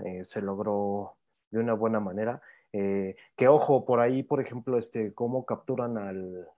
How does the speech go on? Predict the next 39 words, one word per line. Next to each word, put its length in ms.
al, 160
al 220
doctor 500
no 220
es 220
igual 260
que 80
en 80
el 100
libro. 340
El 160
libro, 400
realmente 400
en 80
esta 240
nove-, 400
en 140
esta, 420
este, 640
ocasión, 500
o 60
bueno, 240
en 120
esta 200
película, 600
sí 180
mantienen 560
el 80
mismo 380
hilo 200
y 120
hay 160
cambios 480
como 240
muy, 560
muy 260
pequeños 760
en 140
la, 280